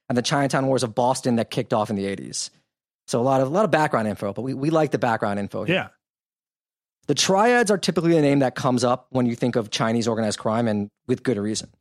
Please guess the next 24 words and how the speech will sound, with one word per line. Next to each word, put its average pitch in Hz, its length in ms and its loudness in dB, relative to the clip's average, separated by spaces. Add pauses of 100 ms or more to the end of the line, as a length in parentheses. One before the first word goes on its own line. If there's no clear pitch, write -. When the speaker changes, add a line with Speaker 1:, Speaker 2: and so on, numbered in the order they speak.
(480)
Speaker 1:
They're 120 100 2
massive 147 420 2
groups 131 300 0
spread 135 380 2
all 139 260 2
over 143 100 0
the 143 80 2
world 117 300 2
with 110 140 -4
tens 123 340 0
of 123 100 -2
thousands 110 440 0
of 101 80 -4
members. - 440 -8 (540)
They 151 80 4
started 185 260 4
out 185 160 4
as 147 100 0
secret 156 320 -2
societies 139 520 2
in 127 60 2
the 117 60 0
seventeenth 123 420 0
century, 143 480 0